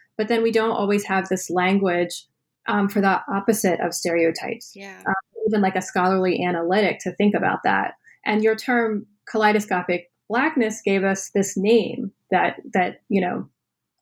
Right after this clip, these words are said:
Speaker 1: that we can use to talk about complex Blackness. Um, and I thought, you know, you talk about Insecure in the book, um, the, the television show, and you call it, you know, regular Black people living their lives. And I thought this was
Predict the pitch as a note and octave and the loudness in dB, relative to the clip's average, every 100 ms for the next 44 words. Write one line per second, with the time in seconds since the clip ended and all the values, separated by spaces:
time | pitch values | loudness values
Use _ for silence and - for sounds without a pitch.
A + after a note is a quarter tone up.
0 | _ _ G#3+ A3 G#3+ G3+ G3 G3 G3 - | _ _ 2 2 0 0 2 0 0 0
1 | G3 - E3+ - - F#3 - - - F#3+ | 0 2 -2 -2 -2 -2 0 -2 -2 0
2 | F#3+ F#3+ G#3 G3+ - _ - - - - | 0 0 -2 -2 -6 _ -20 -20 -20 -8
3 | - G#3+ G#3 G3+ G#3 A3 G#3+ A3+ G#3 G3+ | -2 0 0 0 -2 -2 0 2 2 2
4 | - - A3+ A3 G3+ G3+ G3 G3 G3 - | -2 -4 0 2 0 -2 -4 -2 -2 0
5 | G3 - G3 - G#3+ G#3 G#3 - G3 F#3+ | -2 -2 -6 0 2 2 0 0 -2 0
6 | G3 F#3 F#3+ - _ _ - F#3 F3+ F3 | 0 0 -2 -16 _ _ -6 0 0 2
7 | F3+ F3 F3 F#3 B3+ A#3+ A3+ A3 G#3 G#3 | 2 2 2 -2 0 2 0 -4 0 0
8 | G3+ G3+ G3 F#3+ F#3 F3+ F3+ F3+ F3+ - | 2 0 0 0 -2 -2 0 2 2 0
9 | - F#3+ F3 F3 F#3 G3 F#3 F3+ F3+ E3 | -2 0 0 0 0 0 0 0 0 -2
10 | - - F#3 F3 F3+ F3 E3 F3 E3+ F3 | -2 -2 0 2 2 2 0 -2 0 2
11 | F3 E3+ F3+ - - F#3 F3+ F#3 - F#3 | 2 0 -4 -14 -6 -4 0 0 0 -4
12 | F3 - | -8 -8